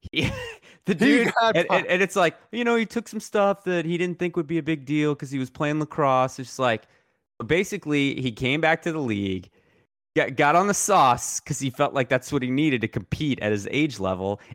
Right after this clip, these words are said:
Speaker 1: and he got caught, and so now he's like, "Nah, you caught me, I'm retiring."
Speaker 2: Yeah.
Speaker 1: I mean, that's what happened.
Speaker 2: <laughs> It's like, what, uh, uh, yeah, people,
Speaker 1: Yeah.
Speaker 2: I made a
Speaker 1: Forget
Speaker 2: joke.
Speaker 1: his wife is pregnant. These guys, these football players don't care about that.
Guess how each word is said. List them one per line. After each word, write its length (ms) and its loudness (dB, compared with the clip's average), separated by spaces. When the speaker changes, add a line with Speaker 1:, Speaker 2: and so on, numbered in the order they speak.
Speaker 1:
and 120 2
he 60 0
got 280 0
caught, 440 2
and 120 -6
so 160 0
now 180 2
he's 140 -2
like, 120 -2
"Nah, 160 4
you 180 2
caught 280 2
me, 100 -2
I'm 140 -2
retiring." 500 -8
Speaker 2:
Yeah. 200 0
Speaker 1:
I 60 2
mean, 140 2
that's 240 2
what 120 4
happened. 520 0
Speaker 2:
<laughs> 40 -20
It's 200 -6
like, 160 2
what, 260 0
uh, 140 0
uh, 420 -4
yeah, 220 4
people, 260 -2
Speaker 1:
Yeah. 420 -4
Speaker 2:
I 140 2
made 220 4
a 20 -2
Speaker 1:
Forget 200 2
Speaker 2:
joke. 60 2
Speaker 1:
his 160 2
wife 360 4
is 100 -2
pregnant. 480 0
These 160 -2
guys, 240 2
these 180 -6
football 280 -6
players 260 -6
don't 140 -6
care 160 -2
about 240 -6
that. 340 -2